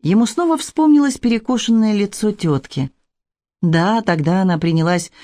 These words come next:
выкрикивать ему проклятия, но теперь это не имело никакого значения, потому что он стал воином и странствует, совсем как его настоящая мать. Кто поручится, что он её однажды не встретит?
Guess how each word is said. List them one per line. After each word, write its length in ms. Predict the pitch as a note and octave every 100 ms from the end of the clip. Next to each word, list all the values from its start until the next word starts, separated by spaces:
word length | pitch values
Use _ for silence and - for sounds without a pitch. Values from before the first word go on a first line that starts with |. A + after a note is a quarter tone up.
| -
выкрикивать 680 | - F#3+ F3+ G3 F#3 F3+ E3
ему 220 | F3 E3
проклятия, 760 | D#3+ D#3+ D#3 G3 B3 G3 G3+ F#3+ - - _ -
но 140 | A#3
теперь 260 | G#3+ G#3 A#3
это 160 | G#3+
не 180 | G#3+ G#3
имело 200 | G#3+ G#3+
никакого 500 | G#3 G3+ G3 A3+ G#3+
значения, 720 | G3+ G3+ F3+ C4 C#4 E3 C3 - _ _ _
потому 320 | - D#3+ D#3
что 160 | D3 D#3+
он 100 | D#3
стал 280 | D3+ D#3+ D3+
воином 440 | D3+ G#3 G#3+ E3
и 60 | C#3+
странствует, 760 | - E3+ G3+ G#3+ F#3 E3+ D#3 - -
совсем 420 | - F#3 F3 F3+ E3
как 160 | D#3+
его 160 | F3+ E3+
настоящая 720 | E3+ - G3 F3+ D3 - G3
мать. 340 | G#3 C#3+ - _ _ _ _ _
Кто 320 | - C#4 A#3+
поручится, 800 | D#3+ F3 F#3 F3+ C4 - E3+ C#3+ - _ _
что 240 | - G#3+
он 80 | G3+
её 280 | F#3+ F#3+ F3+
однажды 440 | F3 F3+ F#3 E3+
не 120 | F#3+
встретит? 480 | G#3 - D#3 C3+ C3